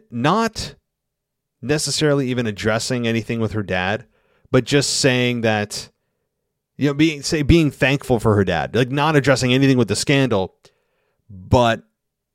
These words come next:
just saying, you know, that we're gonna continue this legacy, we're gonna continue to serve you fans, we're gonna conti-,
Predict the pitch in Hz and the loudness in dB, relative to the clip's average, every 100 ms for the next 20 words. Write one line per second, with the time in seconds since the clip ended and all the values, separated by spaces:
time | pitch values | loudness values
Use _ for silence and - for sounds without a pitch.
0 | _ _ 139 107 147 - - 139 127 120 | _ _ -6 2 2 2 2 2 2 0
1 | 113 110 110 104 101 98 104 95 113 117 | -2 -2 -2 0 -2 -2 -2 -2 -2 -2
2 | 110 104 104 - 123 117 110 117 113 107 | -4 -8 -8 -4 -2 -2 -2 0 -2 -2
3 | 113 101 95 92 - 131 117 110 - 127 | -6 -6 -8 -8 -4 -2 0 -2 0 2
4 | 113 107 104 117 110 107 98 101 98 95 | 2 -2 -6 -4 -4 -6 -8 -8 -8 -6
5 | 110 | -8